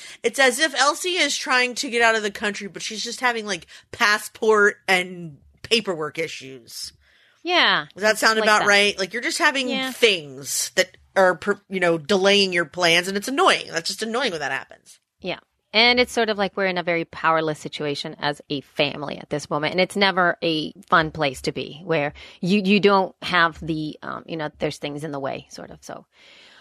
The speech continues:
Speaker 2: but anyway, I mean, I'm sure
Speaker 1: Yeah.
Speaker 2: we'll all deal with that as it happens and we'll move from there. But we, I, that's why I was thinking, I'm like, might as well talk about something that's happening in the future 'cause we have podcast movement coming up very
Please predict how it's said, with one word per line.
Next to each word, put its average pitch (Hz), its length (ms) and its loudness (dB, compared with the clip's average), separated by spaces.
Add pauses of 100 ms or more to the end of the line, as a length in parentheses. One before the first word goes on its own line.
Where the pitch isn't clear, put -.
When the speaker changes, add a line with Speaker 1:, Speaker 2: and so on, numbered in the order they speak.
(120)
Speaker 2:
but 392 140 2
anyway, 269 460 4
I 254 80 0
mean, 254 140 2
I'm 247 120 2
sure 254 180 2
Speaker 1:
Yeah. 254 60 6
Speaker 2:
we'll 240 160 4
all 214 480 2
deal 196 240 4
with 196 120 2
that 185 160 4
as 185 140 2
it 185 80 -2
happens 165 540 -4
and 165 260 -8 (220)
we'll 165 180 -10
move 160 240 -8
from 160 240 -10
there. 160 280 -8 (120)
But 165 160 -4 (320)
we, 330 420 6
I, 226 140 2
that's 269 240 2
why 294 120 6
I - 20 4
was 285 100 2
thinking, 285 220 4
I'm 185 80 -2
like, 175 200 -2 (280)
might 190 240 2
as 214 100 2
well 220 180 2
talk 202 300 2
about 214 220 4
something 202 240 0
that's 196 180 2
happening 196 320 0
in 202 80 2
the 220 80 2
future 170 720 4
'cause 190 180 -2
we 196 60 0
have 190 160 2
podcast 185 420 0
movement 175 320 -2
coming 165 300 -2
up 170 140 2
very 165 360 2